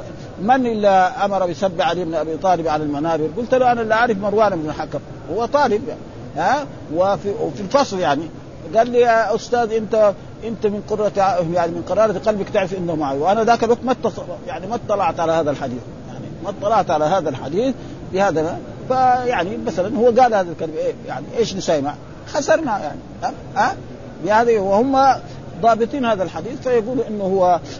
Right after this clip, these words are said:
والذي أنا أعرفه أنه دائما اللي فعل ذلك هو مروان بن الحكم، هذا الذي، لأنه مع-، كون معاوية يفعل مثل ذلك فيه. ولذلك هنا أوله يعني، آه، آه، الإمام هذا بأنه يعني أنت بلكي امتنعت تورعا،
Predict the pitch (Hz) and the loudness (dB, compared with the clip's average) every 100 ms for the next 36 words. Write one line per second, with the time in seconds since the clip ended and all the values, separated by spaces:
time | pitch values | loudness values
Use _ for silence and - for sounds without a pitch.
0 | - 196 214 202 226 247 254 190 208 233 | -6 -2 0 2 4 4 4 2 2 -2
1 | 214 214 208 190 240 196 208 180 175 214 | -2 -4 -4 2 2 2 -4 -4 -2 -2
2 | 202 143 208 240 220 208 180 175 226 220 | -2 0 2 2 2 2 2 2 2 2
3 | 170 160 - 160 - - - - - - | 0 -6 -8 -8 -10 -12 -16 -16 -16 -14
4 | - 175 202 196 302 202 175 156 156 139 | -4 2 2 2 0 -2 -2 -4 -4 -6
5 | 202 196 165 175 147 - - - - 226 | -6 -4 -4 -4 -6 -10 -12 -10 0 2
6 | 214 185 180 208 214 202 214 190 185 175 | 4 2 4 6 6 4 0 -4 -4 -4
7 | 160 233 247 - 196 180 208 185 196 208 | 2 4 4 2 2 4 4 2 2 4
8 | 208 180 185 165 165 - - 151 131 185 | 4 2 -2 0 -2 -6 -12 -10 0 2
9 | 185 226 180 170 160 151 151 147 147 135 | 4 4 4 0 -2 -2 -2 -2 -2 -2
10 | 143 135 131 139 151 175 147 160 226 233 | -4 -4 -6 -6 -4 -2 2 2 4 4
11 | 233 - - - 175 180 170 160 160 - | 4 -2 -14 -4 0 0 2 0 0 -6
12 | - 175 170 180 208 202 202 208 196 202 | -4 -2 -2 -2 0 2 2 0 0 2
13 | 233 233 240 240 254 214 160 | 4 4 2 4 4 4 0